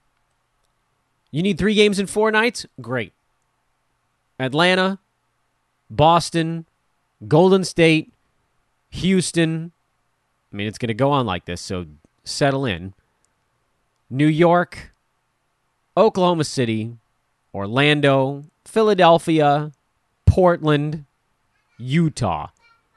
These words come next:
All of those teams have three games in four nights. Oh, you wanted to stream longer than that? Fine, great. Portland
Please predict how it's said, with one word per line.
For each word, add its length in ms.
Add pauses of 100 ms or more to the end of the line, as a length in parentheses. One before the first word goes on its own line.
(320)
All 360
of 160
those 260
teams 540 (140)
have 220
three 260
games 340
in 80
four 280
nights. 460 (1700)
Oh, 80
you 140
wanted 220
to 80
stream 240
longer 320
than 140
that? 200 (260)
Fine, 280 (180)
great. 240 (300)
Portland 720